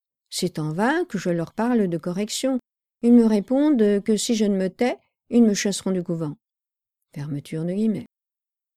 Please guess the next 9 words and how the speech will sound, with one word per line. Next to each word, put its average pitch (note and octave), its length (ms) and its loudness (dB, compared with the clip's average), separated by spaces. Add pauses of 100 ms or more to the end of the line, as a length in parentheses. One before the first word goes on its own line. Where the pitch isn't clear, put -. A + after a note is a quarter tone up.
(1160)
Le G#3+ 180 4
clergé, G3+ 680 -2
par F3+ 220 -6
ses - 200 -4
vices, F3+ 500 -8 (680)
creusait G3+ 540 0
sous - 200 -2
ses E3 200 -2
pieds - 340 -4